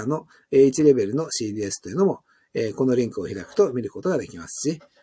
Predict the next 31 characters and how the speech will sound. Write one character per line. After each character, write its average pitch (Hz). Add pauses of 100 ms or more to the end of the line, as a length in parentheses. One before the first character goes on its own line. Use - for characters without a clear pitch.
そ -
れ 147
か 151
ら、 151
え 120
ー、 -
国 147
際 104
交 190
流 196
基 -
金 113
が 127
Excel 254
で 247
で 226
す -
ね、 110 (280)
カ -
テ 202
ゴ 202
リ 208
ー 208
ご-、 202
カ -
テ 202
ゴ 214
リ 160
ー 110
に 110
分 175